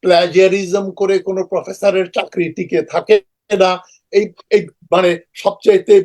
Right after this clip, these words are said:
মেধাহীন লোকজনকে শিক্ষকতায় চাকরি দেওয়া হয় না। সুতরাং আমাদের শিক্ষা বলেন, চিকিৎসা বলেন, আহ, রাষ্ট্রনীতি বলেন, সবগুলোতেই পচন ধরে শেষ হয়ে গেছে।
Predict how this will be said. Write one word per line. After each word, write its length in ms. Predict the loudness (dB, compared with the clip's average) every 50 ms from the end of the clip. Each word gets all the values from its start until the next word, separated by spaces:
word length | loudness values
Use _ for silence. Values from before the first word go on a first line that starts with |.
| 2
মেধাহীন 640 | -2 -2 0 0 0 0 0 0 0 0 -2 -2 0 2
লোকজনকে 720 | 0 0 0 -2 _ -4 -4 -4 -4 -2 2 2 2 2 0
শিক্ষকতায় 680 | -8 -10 -8 _ -6 -6 -6 -6 -12 -8 -6 -6 -6
চাকরি 360 | -4 -8 -10 -10 -8 -8 -6 2
দেওয়া 320 | 2 4 4 4 2 2
হয় 220 | 2 0 -2 0
না। 200 | 0 0 0 -2 -4 _ _ _ _ _
সুতরাং 380 | -8 -8 0 2 2 2 2 -2
আমাদের 220 | -2 -4 -4 -4
শিক্ষা 480 | -8 -6 -10 -10 -10 _ _ -2 0 0
বলেন, 400 | 0 0 0 0 -2 -2 -4 -8 -12 _ _ _ _ _
চিকিৎসা 540 | -6 -4 -4 -4 -6 -6 -4 0 2 2 2
বলেন, 420 | 2 0 2 2 0 0 -2 -6 -10 -12 _ _ _ _ _ -8
আহ, 420 | -8 -8 -6 -4 -4 -4 -4 -4 -2
রাষ্ট্রনীতি 720 | 0 0 0 0 -2 -2 _ 0 2 2 -2 -4 -6 -6
বলেন, 320 | -4 -2 0 2 2 0
সবগুলোতেই 720 | 0 -2 -4 -4 -4 -2 0 2 2 4 2 0 -4 -6 -8 _ _ _ _ _ _ _ _ _
পচন 520 | 0 0 0 2 2 4 4 4 4 0
ধরে 360 | -6 0 2 4 6 6 4 4
শেষ 340 | 2 2 2 2 2 4
হয়ে 200 | 2 4 4 4
গেছে। 320 | 0 -2 -12 _ -20 -20